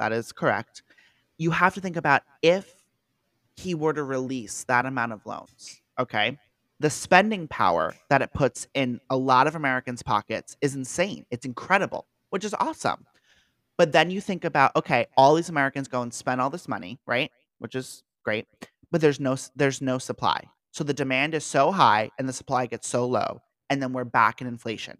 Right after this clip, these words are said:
And I don't want Americans suffering for us to not be inflation. That's not what I'm saying. But there, again, there are, to me, there has to be steps in place, and that's where it comes to Congress. I think ten thousand dollars was the most amount of money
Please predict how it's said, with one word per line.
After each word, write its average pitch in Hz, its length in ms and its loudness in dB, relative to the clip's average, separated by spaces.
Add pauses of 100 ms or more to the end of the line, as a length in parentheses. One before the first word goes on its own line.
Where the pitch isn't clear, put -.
And 151 100 0
I 156 60 2
don't 165 260 4
want 202 140 6
Americans 175 400 2
suffering 139 400 4
for 131 140 0
us 127 200 0
to 139 80 -6
not 117 220 -2
be 127 80 0
inflation. 120 480 0
That's 98 200 -10
not 120 140 0
what 120 100 2
I'm 113 120 -2
saying. 107 340 -2 (540)
But 170 160 4
there, 156 120 2
again, 143 480 2
there 127 200 2
are, 120 120 -2 (460)
to 160 120 -4
me, 147 180 0
there 147 100 0
has 135 400 0
to 143 100 -8
be 123 120 -6
steps - 420 -6
in 117 80 -10
place, 131 640 -8
and 139 160 0
that's 127 260 -2
where 127 100 0
it - 60 -10
comes 120 260 -6
to - 100 -14
Congress. - 500 -10
I 139 100 4
think 135 240 -4
ten 139 240 -4
thousand 127 380 2
dollars 127 560 2 (760)
was 143 180 2
the 135 100 2
most 131 340 0
amount 127 240 0
of 117 100 -6
money 120 460 -4